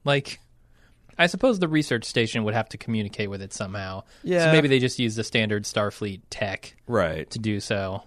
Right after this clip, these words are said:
Speaker 2: Yeah.
Speaker 1: Um,
Speaker 2: And I buy that. That's another thing. It's like, I buy that Khan and his people are smart enough to figure out how to use a starship
Speaker 1: Yeah.
Speaker 2: given two or three days of travel time. Like, and they're
Speaker 1: Yeah.
Speaker 2: not experts. Like,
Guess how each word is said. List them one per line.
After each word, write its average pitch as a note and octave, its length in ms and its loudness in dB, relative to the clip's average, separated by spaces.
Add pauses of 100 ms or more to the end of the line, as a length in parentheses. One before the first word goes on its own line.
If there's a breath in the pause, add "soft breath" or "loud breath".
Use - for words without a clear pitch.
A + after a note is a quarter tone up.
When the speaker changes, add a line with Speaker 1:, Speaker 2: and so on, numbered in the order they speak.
Speaker 2:
Yeah. G2+ 420 -4
Speaker 1:
Um, G2 180 -8
Speaker 2:
And B2+ 80 2
I C#3 120 6
buy E3+ 300 8
that. B2+ 120 0
That's D#3 240 2
another B2+ 220 4
thing. G2+ 140 -2
It's G2+ 60 -2
like, A#2 100 2
I A#2+ 100 6
buy F3+ 260 8
that D#3 140 2
Khan B2 480 4
and G2+ 100 0
his F#2+ 80 -4
people F#2 680 0 (500 soft breath)
are G#2 120 4
smart A#2 420 6
enough A2 200 2
to G2 80 -8
figure G#2 300 2
out G2 80 4
how G2 140 4
to G2 60 0
use F#2+ 280 0
a F2 60 -4
starship F#2+ 560 2
Speaker 1:
Yeah. F#2+ 140 2
Speaker 2:
given G2 340 2
two A#2 200 -2
or G#2 100 4
three G2+ 220 -6
days F#2 300 2
of F2 80 -6
travel E2 320 0
time. C#2 320 -6
Like, C3+ 140 6
and F3 120 8
they're G#3+ 80 10
Speaker 1:
Yeah. A3+ 80 10
Speaker 2:
not F#3+ 100 12
experts. F#2+ 600 4
Like, A2+ 220 4